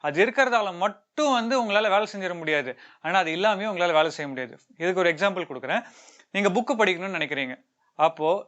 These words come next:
லைட் இல்லாம உங்களால புக் படிக்க முடியுமா? முடியாது. ஆனா லைட் இருக்கிறதால மட்டும் நீங்க புக்கு படிச்சிருவீங்களா?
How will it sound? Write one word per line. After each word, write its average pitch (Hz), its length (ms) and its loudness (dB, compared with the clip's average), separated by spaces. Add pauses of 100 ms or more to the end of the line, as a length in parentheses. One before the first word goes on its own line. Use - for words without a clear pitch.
(140)
லைட் 247 280 0
இல்லாம 226 240 2
உங்களால 202 280 2
புக் 185 220 -10
படிக்க 170 200 -2
முடியுமா? 156 340 -2 (320)
முடியாது. 143 300 2 (300)
ஆனா 165 100 2 (120)
லைட் 202 200 0
இருக்கிறதால 220 480 -2
மட்டும் 214 200 -2
நீங்க 208 200 -4
புக்கு 196 200 -4
படிச்சிருவீங்களா? 180 500 0